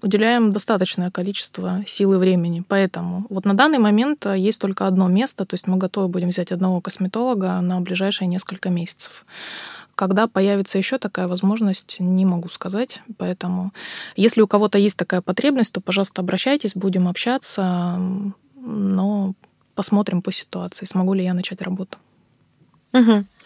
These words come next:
Speaker 2: А выращиваете ли вы себе преемников?
Speaker 1: Ну, люди, которые со мной работают в команде, я думаю, что да, они смогут это продолжить даже без меня при желании.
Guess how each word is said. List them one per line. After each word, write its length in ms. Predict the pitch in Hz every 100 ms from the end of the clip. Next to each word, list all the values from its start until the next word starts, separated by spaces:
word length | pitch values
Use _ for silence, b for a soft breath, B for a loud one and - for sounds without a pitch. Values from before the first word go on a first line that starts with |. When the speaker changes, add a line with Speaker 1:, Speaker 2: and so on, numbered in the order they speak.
| B B B B B -
Speaker 2:
А 280 | 208 214
выращиваете 720 | 208 220 269 381 311 262 240 214
ли 80 |
вы 160 | 208 240
себе 260 | - 208 233
преемников? 800 | 233 233 214 165 165 - - - _ _ _ _ _ _ _ _ _ _ _ _ _ _ -
Speaker 1:
Ну, 200 | 196 185
люди, 280 | 185 208 220
которые 340 | 226 202 202 202
со 140 | 202
мной 180 | 196 202
работают 460 | 190 196 302 226
в 60 | -
команде, 520 | - 180 208 254 208
я 100 | 180
думаю, 280 | 175 190 196
что 220 | - -
да, 180 | 175 196
они 220 | 220 185
смогут 360 | - 180 180 180
это 160 | 180
продолжить 480 | 175 190 185 185 180
даже 220 | 175 180
без 180 | 170 175
меня 300 | 180 175 190
при 140 | 226 196
желании. 440 | 196 190 190 196